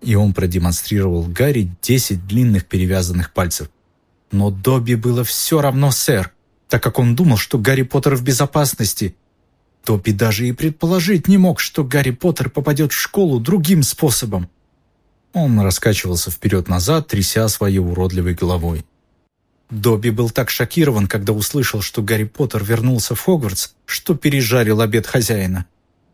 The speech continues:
"Такой порки Добби еще не получал, сэр!" Гарри снова откинулся на подушке.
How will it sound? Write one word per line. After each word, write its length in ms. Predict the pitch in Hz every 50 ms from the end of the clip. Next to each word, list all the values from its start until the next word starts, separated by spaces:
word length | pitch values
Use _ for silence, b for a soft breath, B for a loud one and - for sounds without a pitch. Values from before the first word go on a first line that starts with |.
| _ _ _ _
"Такой 380 | - 123 - - - 196 190 180
порки 460 | - - 170 180 160 - - - 190
Добби 400 | 165 147 120 135 135 123 117 123
еще 320 | 123 127 120 - - -
не 140 | 117 113 110
получал, 540 | 101 - 120 110 117 110 - 135 117 110 101
сэр!" 440 | 98 - - - 104 101 95 92 _ _ _ _ _ _ _ _ _ _ _ _ _ _ _ _ _ _ _ _
Гарри 280 | - 87 98 95 87 85
снова 420 | 82 - - 98 117 135 131 135
откинулся 640 | - - 107 101 - - - 101 98 98 92 - -
на 100 | 98 95
подушке. 600 | 87 - 95 90 87 87 85 - - - 82 -